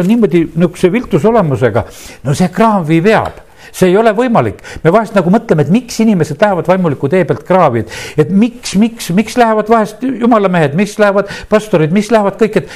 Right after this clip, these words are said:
mis juhtub, et mis on? Aga vaata, sellepärast, et kuskil on see viltu tee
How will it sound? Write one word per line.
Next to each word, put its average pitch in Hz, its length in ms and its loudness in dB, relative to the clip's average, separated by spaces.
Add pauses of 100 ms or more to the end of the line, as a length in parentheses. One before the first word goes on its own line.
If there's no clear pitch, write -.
mis - 160 -6
juhtub, 120 460 -2
et 165 100 -6
mis - 160 -4
on? 262 180 0 (280)
Aga 196 100 4
vaata, 226 160 0
sellepärast, 214 480 0
et - 140 -8 (120)
kuskil 175 440 2
on 135 100 -2
see 160 80 2
viltu 208 320 0
tee 147 220 2